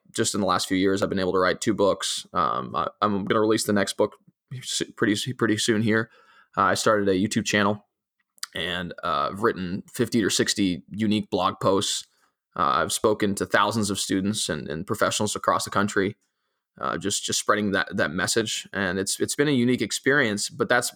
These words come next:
I think, a big reason why I've been able to do that is because of those just routines that I perform every day.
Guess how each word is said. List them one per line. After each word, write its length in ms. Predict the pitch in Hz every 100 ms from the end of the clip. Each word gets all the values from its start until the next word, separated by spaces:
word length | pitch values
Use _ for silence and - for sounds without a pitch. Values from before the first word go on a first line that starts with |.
| _ -
I 60 |
think, 160 | 120 139
a 40 |
big 200 | 117 123
reason 320 | 107 117 107 104
why 200 | 107 110
I've 100 | 98
been 100 | 101
able 140 | 95
to 80 | 101
do 160 | 120
that 120 | 127 95
is 120 | 101
because 360 | 107 - 123
of 60 | 113
those 180 | 101 98 - _
just 160 | 120 113
routines 440 | 101 - 117 127
that 100 | 107
I 80 | 95
perform 400 | 98 104 107 101
every 180 | 92 92
day. 300 | 110 104